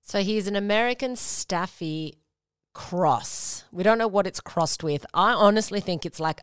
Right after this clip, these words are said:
lab or something, um, based on some <laughs> photos that I've been Googling like a crazy woman. But, yeah, definitely American Staffy cross something.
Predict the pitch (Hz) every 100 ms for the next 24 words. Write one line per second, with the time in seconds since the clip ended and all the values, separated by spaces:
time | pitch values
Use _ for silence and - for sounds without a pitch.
0 | - 156 147 143 147 - 151 143 139 131
1 | 165 220 - - - - 156 156 147 139
2 | 135 - _ _ - 160 139 160 147 175
3 | 151 156 160 147 156 139 139 143 147 147
4 | 139 143 147 139 - 170 202 359 349 330
5 | 294 311 294 208 175 170 - 165 143 123
6 | 180 170 170 156 151 151 156 - 147 -
7 | 135 - 131 - 131 139 - -